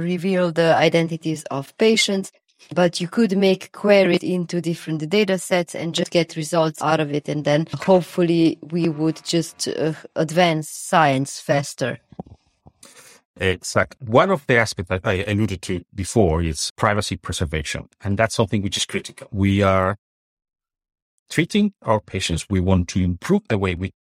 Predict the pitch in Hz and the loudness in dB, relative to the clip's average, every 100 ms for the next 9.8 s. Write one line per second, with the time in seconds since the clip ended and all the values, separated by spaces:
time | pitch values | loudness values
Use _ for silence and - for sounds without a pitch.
0 | - - 90 _ 95 87 85 - 113 139 | -8 -4 -4 _ 0 0 0 -4 -2 -4
1 | - - 113 113 85 - - 104 - 95 | -4 -2 0 -2 -8 -6 -4 -4 -6 -8
2 | 98 113 107 131 - _ - 110 104 104 | -4 -4 0 -2 -2 _ -6 -2 0 0
3 | - 101 92 104 98 - 98 95 - - | -2 -4 -2 -4 -4 -4 -4 -4 -8 -8
4 | 90 90 87 - 90 87 85 85 80 78 | -4 -2 -2 0 0 2 2 0 -2 -4
5 | - 95 - 92 90 87 - - 101 95 | -4 -4 -4 -8 -6 -8 -10 -12 -10 -10
6 | - 92 87 80 78 - _ _ _ - | -6 -2 -2 -4 -8 -12 _ _ _ -2
7 | 117 _ _ _ - 123 131 151 98 - | -2 _ _ _ -4 0 2 2 0 -2
8 | - - 107 98 - 127 127 104 104 - | -12 -4 -4 -4 0 2 2 0 -4 -8
9 | - - 98 - 113 104 85 | -16 -8 -6 0 2 2 0